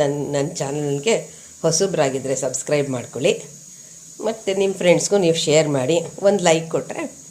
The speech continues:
ನನಗೂ ಖುಷಿಯಾಗತ್ತೆ, ಸಪೋರ್ಟಿವ್ ಆಗತ್ತೆ. ನೋಡಿ, ಇದಕ್ಕೆ ಸೊಪ್ಪುಗಳನ್ನ ನಾನು ತೊಗೊಂಡಿದ್ದೀನಿ. ಒಂದು ಕಟ್ಟು ಪಾಲಕ್ ಸೊಪ್ಪು, ಒಂದು ಕಟ್ಟು ಕೆಂಪು ಅರಿವೆ ಸೊಪ್ಪು, ಒಂದು ಕಟ್ಟು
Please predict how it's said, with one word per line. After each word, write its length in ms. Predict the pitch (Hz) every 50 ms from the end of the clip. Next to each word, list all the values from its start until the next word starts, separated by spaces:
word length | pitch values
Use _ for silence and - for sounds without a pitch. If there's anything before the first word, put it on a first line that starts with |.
| - -
ನನಗೂ 260 | 175 185 185 180 185 175 156
ಖುಷಿಯಾಗತ್ತೆ, 560 | 147 151 - 127 123 117 120 117 - - 208 - - - - -
ಸಪೋರ್ಟಿವ್ 460 | - - 180 165 160 - 135 127 123 120
ಆಗತ್ತೆ. 320 | 107 113 113 - 120 135 - - - - - - - - - - - - - - - - - - - - - - - - - - - - - 254 - - - 247 - - - - - - 254 254 254 262 - - - - - - - - - - - - - - - - - - - - - - - - - -
ನೋಡಿ, 280 | 208 196 175 175 214 220 - - 180 180
ಇದಕ್ಕೆ 260 | 175 175 - - 277 269 - 202
ಸೊಪ್ಪುಗಳನ್ನ 500 | 175 180 - - 180 190 180 175 185 190 185 170
ನಾನು 140 | 160 165 - 185
ತೊಗೊಂಡಿದ್ದೀನಿ. 540 | 147 143 147 147 143 139 127 131 151 180 269 294 - - - - - 156 151
ಒಂದು 120 | 151 151 - - 156
ಕಟ್ಟು 180 | 151 - 151 - 156
ಪಾಲಕ್ 260 | 147 151 156 151 - -
ಸೊಪ್ಪು, 280 | 139 131 - - 196 240 302 - - - - - - - - 151 160
ಒಂದು 160 | 160 156 156 - - -
ಕಟ್ಟು 240 | - - - 175 170 151 - 147 - - 160
ಕೆಂಪು 260 | 156 156 160 165 170 160
ಅರಿವೆ 220 | 147 139 139 139 - -
ಸೊಪ್ಪು, 260 | - - - - 214 262 277 - - - - - - - _ _ _ - 165
ಒಂದು 140 | 160 165 156 -
ಕಟ್ಟು 260 | - 147 143 - -